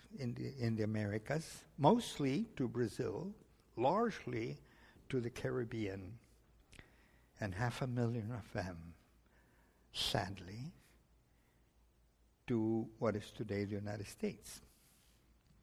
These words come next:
Um, the first twenty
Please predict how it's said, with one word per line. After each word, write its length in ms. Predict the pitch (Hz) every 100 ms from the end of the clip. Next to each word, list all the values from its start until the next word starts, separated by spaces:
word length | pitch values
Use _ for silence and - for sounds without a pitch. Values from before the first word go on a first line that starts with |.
| - - - - -
Um, 240 | - 87 87 - - _ _ _ _ - - -
the 60 | -
first 340 | - 113 -
twenty 540 | - 120 123 120 165